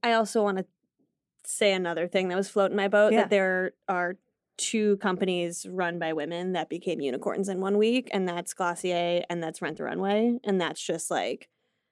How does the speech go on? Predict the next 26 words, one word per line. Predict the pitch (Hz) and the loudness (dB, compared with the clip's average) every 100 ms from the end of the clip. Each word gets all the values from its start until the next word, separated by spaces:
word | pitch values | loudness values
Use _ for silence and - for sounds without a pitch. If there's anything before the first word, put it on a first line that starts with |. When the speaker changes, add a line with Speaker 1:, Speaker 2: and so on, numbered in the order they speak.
| _ | _
Speaker 1:
so | - - - 214 190 175 165 165 - _ - | -12 -6 0 4 4 2 0 -2 -6 _ -8
awesome | 165 180 - - - | -6 -4 -6 -6 -6
Speaker 2:
What | 226 - | -10 -2
Speaker 1:
and | 202 | 2
Speaker 2:
do | |
you | 233 | 4
mean | 233 | 6
Speaker 1:
amazing. | 220 | 4
Speaker 2:
became | - 208 190 | 2 2 2
unicorns? | 175 165 165 - - | 0 -4 -6 -8 -2
Speaker 1:
They're | 202 190 | 0 0
valued | 190 180 190 202 | 0 0 0 0
over | 202 | 2
a | 214 | 2
billion | 208 220 | 4 4
dollars | 208 285 226 | 2 0 -2
now, | 190 - 214 _ _ - | -4 -6 -8 _ _ -6
and | 190 175 175 180 - | -4 -2 -2 -4 -4
it's | 185 190 - - - _ - | -6 -6 -10 -14 -16 _ -4
Speaker 2:
Dope. | 165 135 | -2 -2
Speaker 1:
awesome, | 185 240 - - 233 | -2 -2 -4 -4 -6
and | - 175 175 180 180 | -4 -4 -2 -4 -2
Speaker 2:
That's | 170 175 | -4 -4
great. | - 156 190 - | -4 0 0 2
Speaker 1:
you | 254 | 2
know, | 226 | 2